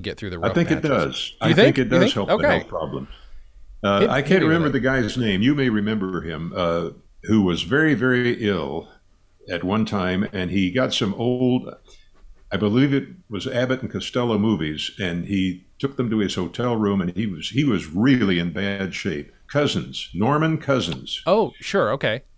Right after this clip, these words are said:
Speaker 2: And he played these movies, and he said he would laugh and laugh, and he said he would get an hour's relief from pain for
Speaker 1: Mm-hmm.
Speaker 2: every one of those movies he watched. And he credited his eventual recovery to humor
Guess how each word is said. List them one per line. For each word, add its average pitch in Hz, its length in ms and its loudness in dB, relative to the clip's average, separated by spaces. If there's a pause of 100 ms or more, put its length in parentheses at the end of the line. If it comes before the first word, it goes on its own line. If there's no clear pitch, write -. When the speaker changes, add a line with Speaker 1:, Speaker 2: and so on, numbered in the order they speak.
(280)
Speaker 2:
And 123 260 2
he 117 200 6
played 139 500 2
these 135 320 4
movies, 92 640 2
and 101 160 0
he 104 80 2
said 113 280 0
he 107 140 2
would 92 200 0
laugh 113 420 0
and 101 160 0
laugh, 120 300 0
and 101 100 -2
he 98 140 -2
said 95 360 -2 (400)
he 117 120 4
would 107 160 4
get 101 160 4
an 95 80 2
hour's 131 480 0
relief 120 360 2
from 107 260 -4
pain 87 600 -2 (280)
for 104 140 0
Speaker 1:
Mm-hmm. 127 60 0
Speaker 2:
every 117 160 2
one 113 140 2
of 107 60 0
those 101 200 0
movies 87 400 -2
he 80 120 -6
watched. 73 500 -10 (580)
And 95 180 -2
he 160 200 2
credited 120 460 2
his 104 180 2
eventual 110 460 -2
recovery 90 840 -2 (280)
to 104 460 2 (140)
humor 90 500 -2